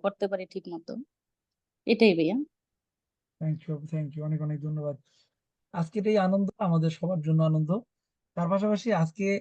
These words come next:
Speaker 2: আপনার গুরু <laughs>
Speaker 1: <laughs> ভাইয়া, ভাইয়া, ওনারটা তো শেষ হইল না।
Speaker 2: হ্যাঁ।
Speaker 1: আল্লাহর অশেষ রহমত ভাইয়া, আপনার দেখানো গাইডলাইন, আমার প্রচেষ্টা, আমার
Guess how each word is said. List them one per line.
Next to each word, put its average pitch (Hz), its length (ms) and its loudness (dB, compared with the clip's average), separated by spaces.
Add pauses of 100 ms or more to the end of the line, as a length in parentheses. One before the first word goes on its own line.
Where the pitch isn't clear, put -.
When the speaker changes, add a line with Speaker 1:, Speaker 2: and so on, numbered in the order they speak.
Speaker 2:
আপনার 170 500 0
গুরু 175 280 0 (280)
<laughs> 175 300 -2 (260)
Speaker 1:
<laughs> 254 760 6 (460)
ভাইয়া, 302 240 8
ভাইয়া, 311 280 8
ওনারটা 269 380 8
তো 294 140 8
শেষ 269 320 4
হইল 240 240 6
না। 202 120 -6
Speaker 2:
হ্যাঁ। 226 100 -10 (500)
Speaker 1:
আল্লাহর 285 420 6
অশেষ 269 440 6
রহমত 254 400 6
ভাইয়া, 233 360 4 (380)
আপনার 233 480 2
দেখানো 240 420 4
গাইডলাইন, 220 600 2 (460)
আমার 226 360 0
প্রচেষ্টা, 277 840 2
আমার 240 200 0